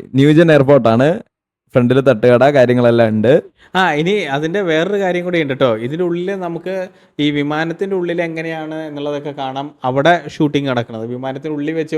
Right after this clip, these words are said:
Speaker 2: ഓരോ, ആ, കാര്യങ്ങളൊക്കെ നടക്കില്ലേ, അത് അതിനുള്ളിൽ ഷൂട്ട് ചെയ്യുന്ന രംഗങ്ങളും കാര്യങ്ങളൊക്കെ നമുക്ക് ഇതിൽ കാണാൻ പറ്റും. അപ്പോൾ ശരിക്കും അത് ഈ പ്ലെയിനിൻ്റെ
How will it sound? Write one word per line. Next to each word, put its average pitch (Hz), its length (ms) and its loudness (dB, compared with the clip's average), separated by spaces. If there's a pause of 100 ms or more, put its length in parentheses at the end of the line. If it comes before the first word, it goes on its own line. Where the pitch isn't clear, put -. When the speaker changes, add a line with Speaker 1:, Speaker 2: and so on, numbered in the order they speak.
Speaker 2:
ഓരോ, 143 160 -2 (680)
ആ, - 20 -18 (340)
കാര്യങ്ങളൊക്കെ 147 440 0
നടക്കില്ലേ, 110 340 -4 (480)
അത് 156 120 -2 (200)
അതിനുള്ളിൽ 165 440 0 (120)
ഷൂട്ട് 147 240 -2
ചെയ്യുന്ന 147 320 0
രംഗങ്ങളും 131 500 -4
കാര്യങ്ങളൊക്കെ 123 460 -2
നമുക്ക് 120 220 -6
ഇതിൽ 113 100 -2 (100)
കാണാൻ 104 240 -4
പറ്റും. 104 180 -10 (160)
അപ്പോൾ 139 220 -4
ശരിക്കും 135 280 -8 (100)
അത് 180 120 2 (640)
ഈ - 20 0 (400)
പ്ലെയിനിൻ്റെ 131 320 0